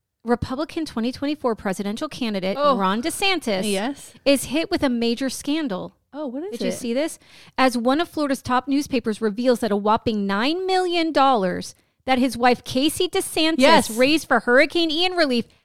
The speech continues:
Speaker 1: hasn't been
Speaker 2: Yeah.
Speaker 1: spent.
Speaker 2: She total raised sixty-three million.
Speaker 1: Where's the money?
Speaker 2: Yeah.
Speaker 1: Where's the money? The watchdog just sounded the alarm, declaring that those funds can end up benefiting private individuals.
Speaker 2: Yep.
Speaker 1: The public needs to know who those private individuals,
Speaker 2: Yeah.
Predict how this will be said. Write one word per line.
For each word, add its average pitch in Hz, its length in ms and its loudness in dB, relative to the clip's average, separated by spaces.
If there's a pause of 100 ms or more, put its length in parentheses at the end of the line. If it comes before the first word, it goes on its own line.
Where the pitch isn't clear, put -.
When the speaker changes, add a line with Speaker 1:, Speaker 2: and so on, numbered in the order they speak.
Speaker 1:
hasn't 269 680 0
been 214 460 0
Speaker 2:
Yeah. 233 220 4
Speaker 1:
spent. - 800 -2
Speaker 2:
She 440 140 6
total 392 520 6
raised 254 280 6
sixty-three 285 640 -2
million. 185 500 0 (220)
Speaker 1:
Where's 320 560 8
the 349 140 6
money? 320 600 4
Speaker 2:
Yeah. 254 280 6 (400)
Speaker 1:
Where's 269 420 4
the - 100 0
money? 269 380 2 (220)
The 269 80 6
watchdog 320 560 6
just 294 200 0
sounded 262 280 4
the 269 100 2
alarm, 240 260 2
declaring 247 440 0
that 196 160 -2
those 240 200 2
funds 302 240 0
can 254 140 -2
end 240 120 2
up - 120 -4
benefiting 233 420 0
private 208 380 0
individuals. 277 720 2
Speaker 2:
Yep. 202 240 2
Speaker 1:
The 269 80 6
public 269 420 4
needs 294 200 2
to 302 100 0
know 254 240 6
who 311 220 6
those 269 260 8
private 247 380 4
individuals, 202 760 2
Speaker 2:
Yeah. 175 220 -2